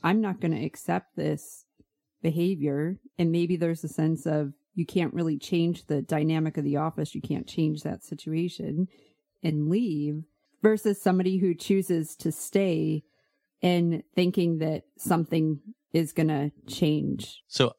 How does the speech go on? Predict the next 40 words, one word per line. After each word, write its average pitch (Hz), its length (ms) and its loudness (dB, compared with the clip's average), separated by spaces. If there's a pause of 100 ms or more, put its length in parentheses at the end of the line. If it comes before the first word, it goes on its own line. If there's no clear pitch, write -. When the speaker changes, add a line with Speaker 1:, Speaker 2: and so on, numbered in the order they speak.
(160)
Speaker 2:
I 151 200 2
think 78 440 -2 (100)
that 87 380 2 (600)
a 95 80 4
lot 117 300 0
of - 80 -8
people 80 420 0
who 80 120 -2
worked 85 280 -2
for, - 520 -2 (160)
who 98 140 4
work 117 220 0
for 90 120 -4
companies, 78 600 -2 (100)
have 95 140 -2
worked 113 180 -2
there 113 100 -2
for 113 120 -4
a 104 40 0
long, 113 300 0 (280)
you 113 220 2
know, 80 80 -6
if 98 140 -4
you've 113 140 2
worked 139 180 0
there 147 100 -2
for 131 100 -2
a 104 60 4
long 101 320 0
time, 73 520 0 (520)
then 90 440 2
perhaps - 800 -2
you 101 200 -2
could 131 200 0
be 117 140 4
maybe 110 220 2
slightly 104 400 2
institutionalized. 120 1120 0
So - 160 2
the, 101 200 0